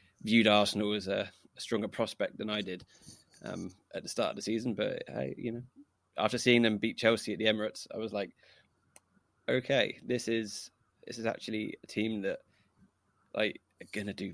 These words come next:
very well." Like, Frida Maanum is a great, like, under the radar signing, I think. And I don't,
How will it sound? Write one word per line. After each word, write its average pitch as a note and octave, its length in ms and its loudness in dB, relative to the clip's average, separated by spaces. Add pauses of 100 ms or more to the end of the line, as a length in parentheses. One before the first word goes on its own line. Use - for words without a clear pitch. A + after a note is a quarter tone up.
very F#2+ 280 -6
well." G2+ 300 -2 (300)
Like, - 120 -4
Frida E3 240 4
Maanum B2+ 360 4 (640)
is A#2 80 -8
a A#2 60 -4
great, C#3 300 -2 (100)
like, A2+ 220 -10 (100)
under B2 240 0
the A#2 100 0
radar A2+ 300 2
signing, A#2 360 2
I G2 60 -10
think. G2+ 300 -10
And G#2+ 100 -4
I A2 40 -2
don't, B2 240 0